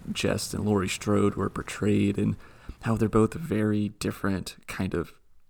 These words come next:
characters in terms of, like, you know, female sexuality and things like that. Um, I, I just, I find those types of things very interesting and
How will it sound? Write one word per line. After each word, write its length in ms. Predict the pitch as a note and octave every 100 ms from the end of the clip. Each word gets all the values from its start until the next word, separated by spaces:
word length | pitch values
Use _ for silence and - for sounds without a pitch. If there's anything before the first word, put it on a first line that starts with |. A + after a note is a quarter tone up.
| -
characters 680 | - A#1+ A#1 - A1 A1
in 80 | B1
terms 380 | - - - -
of, 240 | B1 -
like, 180 | - A#1+
you 60 | B1+
know, 160 | A1+
female 420 | - - G2 D#2 C#2
sexuality 880 | - - B1 B1 A#1 - A#1+ B1
and 160 | G#1+ -
things 240 | B1 -
like 160 | - -
that. 220 | B1+ - - - - - - -
Um, 440 | G#2+ D2+ D#2 D2+ -
I, 100 | - - - -
I 60 | B2
just, 220 | G#2+ - -
I 180 | - C2
find 320 | A2 A2+ G#2+
those 180 | G#2 G2+
types 260 | - - -
of 80 | -
things 180 | C2 -
very 280 | D#2+ D2+ A1
interesting 580 | - C2+ - A1+ B1 -
and 360 | D2 C2+ C2